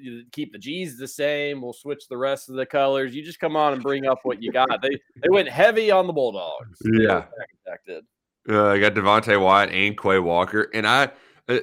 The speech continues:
Speaker 2: another thing, too, about the E S P N broadcast, and,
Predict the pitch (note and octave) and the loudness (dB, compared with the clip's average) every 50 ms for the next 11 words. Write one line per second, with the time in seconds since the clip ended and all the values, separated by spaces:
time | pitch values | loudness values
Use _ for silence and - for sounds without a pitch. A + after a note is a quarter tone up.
0 | - B2+ A2+ - B2 A#2+ A#2+ C#3 D3+ E3 D#3+ - C#3+ C3+ B2+ A#2 A2 - A#2+ A#2 | -4 -10 -8 -6 -2 0 2 2 2 2 0 0 0 -2 -2 -4 -6 -4 -2 0
1 | A#2 A#2 A2+ G#2 F2+ F#2+ F#2 F#2 F#2 F2+ F2 G2 G2 G2+ G#2 G#2 G2+ - - F#2 | 0 0 0 0 0 0 0 0 0 -2 -4 -6 -4 -2 -2 -4 -4 -6 -6 -6
2 | F2+ F#2 F#2+ F2+ G2+ G2 F#2+ G2 F#2+ F#2 - G#2+ G#2 G#2 G#2 G#2 - - - _ | -4 -4 -4 -4 -4 -2 -2 -4 -4 -4 -4 -2 -2 -2 -2 -4 -8 -14 -18 _
3 | - F#2 F#2 F#2 F2 F2+ F2 E2 | -8 -6 -6 -6 -6 -8 -12 -14